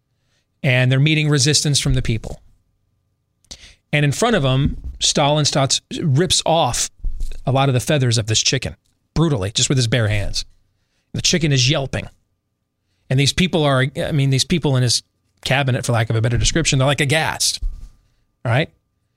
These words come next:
at this level of barbarism. And a few minutes later, he starts feeding the chicken. Right after he ripped its feathers off, he starts feeding the chicken.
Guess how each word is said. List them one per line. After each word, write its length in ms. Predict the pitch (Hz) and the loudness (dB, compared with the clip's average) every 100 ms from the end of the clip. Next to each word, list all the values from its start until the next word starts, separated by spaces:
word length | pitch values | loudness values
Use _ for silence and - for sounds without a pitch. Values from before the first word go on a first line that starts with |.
| _ | _
at 160 | - 143 | -4 0
this 180 | 135 - | 0 2
level 420 | 165 143 156 135 | 2 2 2 0
of 100 | 123 | 0
barbarism. 640 | 131 151 135 104 113 - - _ _ _ _ _ _ _ _ - - - - _ _ _ - | 2 0 0 -2 -4 -6 -12 _ _ _ _ _ _ _ _ -20 -20 -20 -20 _ _ _ 0
And 580 | 151 143 139 135 135 - _ _ _ _ _ _ _ _ _ _ _ _ _ _ - | 2 4 4 2 0 -2 _ _ _ _ _ _ _ _ _ _ _ _ _ _ -14
a 120 | - | -8
few 180 | - 175 | -2 0
minutes 240 | 180 - | 2 2
later, 360 | 156 127 135 - - _ _ _ _ _ _ _ _ _ _ | 2 2 0 -4 -16 _ _ _ _ _ _ _ _ _ _
he 140 | 160 | -2
starts 280 | 143 135 123 | 0 0 -2
feeding 260 | - 180 127 | 0 0 0
the 80 | 92 | -2
chicken. 300 | - - - - _ _ _ - - _ _ _ _ _ _ _ _ _ | -6 -10 -16 -18 _ _ _ -20 -20 _ _ _ _ _ _ _ _ _
Right 120 | 127 139 | 0 0
after 180 | 139 | 2
he 60 | 143 | 2
ripped 200 | 147 147 | 2 0
its 120 | 135 | -2
feathers 280 | 175 202 135 | -2 -4 -4
off, 260 | 73 - - _ _ _ _ _ _ _ _ _ | -8 -12 -20 _ _ _ _ _ _ _ _ _
he 100 | - | -4
starts 280 | 135 151 127 | 0 0 0
feeding 240 | - 139 135 | 0 0 0
the 80 | |
chicken. 300 | - 247 - | -2 -4 -8